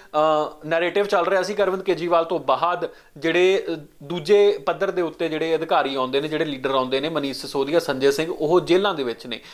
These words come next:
ਪਰ ਹੁਣ ਉਹਨਾਂ ਤੋਂ ਬਾਅਦ ਕੌਣ ਹੋਣਗੇ? ਤੇ ਉਦੋਂ ਚਰਚਾਵਾਂ ਸੀ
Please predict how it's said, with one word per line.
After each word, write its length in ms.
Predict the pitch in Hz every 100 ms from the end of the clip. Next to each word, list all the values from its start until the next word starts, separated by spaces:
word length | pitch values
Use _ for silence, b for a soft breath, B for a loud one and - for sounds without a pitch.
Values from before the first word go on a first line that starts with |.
| B
ਪਰ 120 | 175 175
ਹੁਣ 240 | 185 214
ਉਹਨਾਂ 240 | 185 196
ਤੋਂ 120 | 220 202
ਬਾਅਦ 200 | 165 165
ਕੌਣ 220 | 160 160
ਹੋਣਗੇ? 360 | 147 123 120
ਤੇ 100 | 151
ਉਦੋਂ 180 | 175 165
ਚਰਚਾਵਾਂ 440 | 165 165 139 135 143
ਸੀ 200 | -